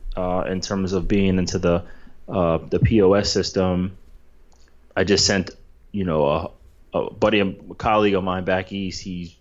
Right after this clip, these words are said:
asked me if he, I could fill up his wine cellar. So I ended up, you know, taking his order and doing it from here, and it should be there sometime next week. Uh, I got another a colleague here in, in L A, and same thing. So I'm able to do all this here. And then also, too, with the Wine M V P, our subscription, we're gonna be able to tar-,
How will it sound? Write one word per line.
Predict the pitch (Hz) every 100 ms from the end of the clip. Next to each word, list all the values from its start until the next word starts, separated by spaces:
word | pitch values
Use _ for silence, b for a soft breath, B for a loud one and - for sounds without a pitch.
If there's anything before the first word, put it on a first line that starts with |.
| - -
asked | 95 95 104
me | 95
if | -
he, | 107 -
I | 87
could | 95
fill | - 98
up | 87
his | 90
wine | 85 87 101
cellar. | - 76 76
So | 78 82
I | 87
ended | 90 -
up, | 90 - - B B B B
you | 92
know, | 85
taking | 82 101 101
his | 90
order | 90 101 98
and | 87
doing | 92 95
it |
from | 87 90
here, | 82 90 98
and | 87
it |
should | 87 90
be | 92
there | 90 92
sometime | - 92 95 87
next | 90 -
week. | 87 92 - - - -
Uh, | 131
I | 90 85
got | 90
another | 85 90 92 87 85 - B B B B -
a | 87 87
colleague | 110 104 98 92
here | - 110 104 104 101 123
in, | - 92 -
in | 98
L | 92 92
A, | 98 110 147 - -
and | 87 90 - -
same | 117 101
thing. | 117 127
So | - 98
I'm |
able | 120
to | 98
do | 104 107
all | 98
this | 92
here. | - 127 90 85
And | 107
then | 107
also, | 110 107 -
too, | 120
with | 104 113
the | 110
Wine | 95 104 101
M | 90
V | 87
P, | 113 104
our | 90
subscription, | 87 87 - 107 - 87 90
we're |
gonna | 95 90
be | 92
able | 85
to | -
tar-, | 98